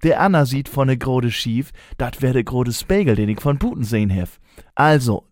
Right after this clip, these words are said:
du kannst rut kicken, man nicht nur bin. Und wo ein Spiegel is, da sind Frons Lüt nummer nicht wied.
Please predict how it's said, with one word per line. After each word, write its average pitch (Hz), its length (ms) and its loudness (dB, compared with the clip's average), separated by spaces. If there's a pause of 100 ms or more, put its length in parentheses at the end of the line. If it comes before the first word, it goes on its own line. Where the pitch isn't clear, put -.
du 143 100 2
kannst 123 400 0
rut 208 240 0
kicken, 135 480 -4
man 139 200 0
nicht 123 180 -2
nur 98 160 -2
bin. 135 340 -2 (160)
Und 151 180 0
wo 170 120 0
ein 107 220 -2
Spiegel 170 460 2
is, 139 300 0 (320)
da 107 220 0
sind 107 240 -2
Frons 135 460 -2
Lüt 120 260 -2
nummer 104 360 0
nicht 101 300 -6
wied. 113 300 -4